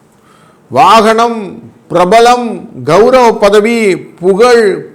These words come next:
பொருள் இதெல்லாம் வருவதற்கான வாய்ப்புகள் உண்டு.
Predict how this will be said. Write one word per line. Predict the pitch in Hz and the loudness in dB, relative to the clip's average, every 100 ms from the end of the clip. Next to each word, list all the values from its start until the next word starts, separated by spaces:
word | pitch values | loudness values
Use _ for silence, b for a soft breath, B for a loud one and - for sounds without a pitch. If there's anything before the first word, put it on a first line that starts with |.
| 196 | -2
பொருள் | 208 233 233 214 180 B B B B _ _ _ | 2 2 2 -2 -4 B B B B _ _ _
இதெல்லாம் | 160 175 185 185 196 170 | -2 0 0 -2 -2 -2
வருவதற்கான | 147 151 147 147 131 110 | 0 -2 -4 -6 -8 -8
வாய்ப்புகள் | 127 151 143 127 | -8 -10 -10 -10
உண்டு. | 117 120 143 143 117 | -10 -10 -8 -8 -10